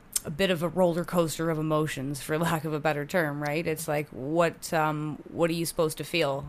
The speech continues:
And, you know, um, do you forgive somebody, um, after,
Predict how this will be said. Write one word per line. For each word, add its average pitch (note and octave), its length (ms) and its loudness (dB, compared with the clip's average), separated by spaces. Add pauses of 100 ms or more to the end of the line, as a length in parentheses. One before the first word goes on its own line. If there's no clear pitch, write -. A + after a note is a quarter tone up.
(140)
And, C#3+ 380 -4 (500)
you E3+ 140 0
know, D3+ 320 0
um, D3 400 -2 (640)
do D#3+ 120 -2
you D#3+ 140 2
forgive D3+ 380 -2
somebody, F3+ 640 0 (140)
um, D#3 320 0
after, D#3 520 0